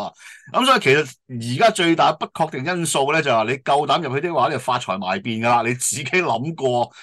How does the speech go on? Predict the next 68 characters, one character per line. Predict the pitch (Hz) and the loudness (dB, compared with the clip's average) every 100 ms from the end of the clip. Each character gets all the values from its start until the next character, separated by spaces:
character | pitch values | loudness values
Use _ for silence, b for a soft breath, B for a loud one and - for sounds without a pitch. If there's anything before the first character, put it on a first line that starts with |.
| B B | B B
因 | 156 220 185 | -4 0 2
為 | 147 | 0
嗰 | |
個 | 180 175 | 2 0
風 | 202 202 | 0 -4
險 | 170 165 | -4 -4
係 | 175 127 117 _ | -2 0 -2 _
有 | 127 120 110 143 160 | -2 0 2 0 0
機 | 202 185 | 2 2
會 | 139 120 104 | 2 -2 -2
根 | 196 185 165 | -4 -4 -2
據 | 143 127 | -2 -2
國 | 147 135 131 | 0 0 0
情 | - 90 | -4 -6
呢， | 113 175 | -4 -4
佢 | 147 | -4
可 | 143 135 196 | -4 -2 -2
能 | 196 | -2
係 | |
事 | - - 113 110 | -4 -4 -8 -8
後 | 104 | -6
追 | 104 151 | -4 -4
究 | 123 110 | -2 -2
返 | 101 120 | 0 -2
你。 | 98 82 - B B B | -2 -12 -16 B B B
當 | 226 233 220 165 | 4 6 6 4
時 | - 101 | 0 0
可 | 165 | 2
能 | 156 | 2
冇 | 98 92 | 0 -2
事， | 110 110 | -2 -4
但 | 101 | -2
係 | 127 - 147 | -2 -2 0
事 | |
後 | 151 | 0
覺 | 143 185 | 2 2
得 | |
有 | 196 143 | 2 2
事， | 165 180 | -2 -4
佢 | 147 - 151 | -4 -2 -2
可 | |
以 | 185 127 | -2 -2
追 | - 165 123 | -2 -2 0
究 | 113 107 | 0 0
你， | 104 B B 101 | -6 B B -4
你 | 113 | -2
係 | 151 127 | 0 -2
冇 | 117 107 90 135 | -2 -4 -2 0
得 | 196 | 0
拗 | 110 104 104 107 | 0 0 0 -2
嘅。 | 98 85 B B B | -6 -12 B B B
咁 | 196 | -2
所 | 220 | 0
以 | 202 | 2
呢 | 226 | 2
個 | 185 | 0
風 | 226 214 | 0 0
險 | 190 135 170 202 | 0 -2 -2 -4
就 | 160 | 0
要 | 139 139 143 156 | 2 2 0 -2
用 | 143 131 127 | 0 -2 -2
幾 | 120 104 165 196 | -2 -2 -2 0
多 | 196 175 180 | 2 2 2
嘅 | 156 156 | 2 0
所 | 139 151 | 0 2
謂 | 170 135 123 | 2 4 4
啊 | |
日 | 131 | 2